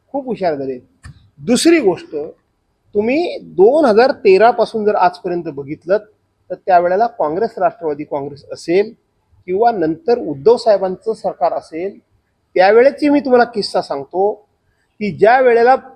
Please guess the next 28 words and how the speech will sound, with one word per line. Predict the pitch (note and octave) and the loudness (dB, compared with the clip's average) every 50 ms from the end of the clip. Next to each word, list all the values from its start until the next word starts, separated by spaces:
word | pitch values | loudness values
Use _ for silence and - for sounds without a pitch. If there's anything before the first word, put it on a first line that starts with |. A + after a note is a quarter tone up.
| - | -18
भाजपाचे | F#3 D#3 C#3+ D3 C#3+ C#3+ A3 A#3+ A#3 A3+ G3 F#3 - - B3 | -14 -6 -2 -2 0 2 2 2 4 4 2 2 2 2 2
बारा | A#3+ G3+ F#3 E3 E3+ G3 A3 | 2 4 4 4 4 4 4
आमदार | A#3 A3 G#3 G3+ G3+ A3+ A#3+ A#3+ | 2 2 0 0 2 2 2 2
मी | B3 B3+ | 0 -4
सस्पेंड | G3+ - A3 G3+ - - B3+ C4 B3+ - | -2 -4 -4 -6 -2 -2 0 0 0 2
केले | B3+ B3 A#3+ | 2 4 4
होते, | A#3+ A#3 A#3 A#3 F3+ D3 B2+ - _ _ _ _ _ _ _ F#3 | 4 4 4 2 0 0 -2 -8 _ _ _ _ _ _ _ -8
मी | F#3 | -4
तालिका | F3+ F#3 F3 F3 G#3 G#3+ A3+ | 0 0 0 0 2 -2 0
सभापती | F#3 G3+ G3 G3+ G3+ F#3 G3 G3 G3 | -2 0 0 0 0 0 0 -2 0
होतो, | F3+ D#3+ - C#3+ C3+ | -2 -4 -4 -8 -8
आठवतं | - C#3 - F#3+ G#3 A#3+ | -8 -6 -2 -2 -2 0
का | B3 B3+ | 0 -2
तुम्हाला? | A#3 A#3+ A3 F#3+ D#3 C3+ C3+ _ _ _ _ _ _ _ _ _ _ _ _ _ - | -2 -2 -4 -6 -6 -8 -12 _ _ _ _ _ _ _ _ _ _ _ _ _ 0
त्या | G3+ G#3 | 2 2
दिवशी | G#3+ A#3 G#3 C4 C4+ | 2 2 0 0 2
काय | C#4 C4+ C#4 | 2 2 2
ठराव | C#4 C4 C#4 D4 D4 | 4 4 4 6 6
होते? | C#4 C4+ - B3 F#3 C#3+ - - _ _ _ _ _ _ _ _ _ _ _ - | 4 4 2 0 0 0 -4 -14 _ _ _ _ _ _ _ _ _ _ _ -2
त्या | - F#3+ G#3+ B3+ | 2 2 2 4
दिवशी | A#3 A3 G3+ - G3+ B3 | 2 0 -2 -2 -2 -4
ठराव | C4 - G#3 F3 F#3+ A3+ B3 | -2 0 2 4 4 4 4
मराठा | A3+ G3+ F#3+ F#3+ G#3+ A3+ C4+ | 4 2 2 2 4 2 2
आरक्षणाचा | - - G3+ F#3 F#3+ F#3+ - - A3+ A#3 B3+ C4 B3+ B3+ - B3 A#3 - | 2 2 2 2 0 0 0 2 4 4 4 4 2 0 2 2 0 2
एक | A3 G#3 G3+ - - | 2 0 0 0 -2
ठराव | F#3 E3+ E3+ F3 D#3+ | 2 4 4 4 2
होता | D3 - - F3+ G3+ A#3 C4 - - - | 0 -2 0 2 4 4 2 0 -6 -4
सरकारतर्फे, | - F3 - - - F3+ E3+ - - F3 E3 E3+ - G#3+ A#3+ C4+ | -2 -2 -2 2 2 0 0 0 -2 -8 -8 -4 0 2 2 2